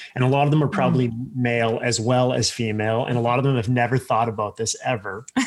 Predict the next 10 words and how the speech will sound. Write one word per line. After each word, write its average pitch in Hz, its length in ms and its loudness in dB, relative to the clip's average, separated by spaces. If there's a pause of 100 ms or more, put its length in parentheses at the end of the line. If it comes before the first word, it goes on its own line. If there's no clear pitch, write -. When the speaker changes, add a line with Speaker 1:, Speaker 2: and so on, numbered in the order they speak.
(380)
Speaker 1:
Um, 117 540 4 (320)
so 156 240 2
for, 160 460 2
for - 120 0
those 160 240 4
people 160 300 2
working 139 400 4
with 139 160 2
female 120 360 0
clients, 110 720 -2